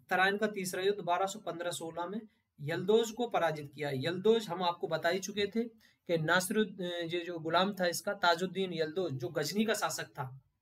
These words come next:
जैसे कुतुबुद्दीन ऐबक ने गजनी पर शासन करने का अधिकार प्रदान किया था,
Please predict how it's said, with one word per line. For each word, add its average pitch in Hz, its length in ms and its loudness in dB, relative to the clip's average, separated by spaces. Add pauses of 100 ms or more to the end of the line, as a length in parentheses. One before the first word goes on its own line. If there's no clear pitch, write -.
(120)
जैसे 156 160 -8
कुतुबुद्दीन 185 640 -4
ऐबक 185 280 -4
ने 147 180 -2 (400)
गजनी 160 340 -2
पर 196 140 2
शासन 165 280 -2
करने 156 300 -8
का 165 140 -2 (260)
अधिकार 156 300 -4
प्रदान 147 380 -10
किया 143 220 -6
था, 196 260 -6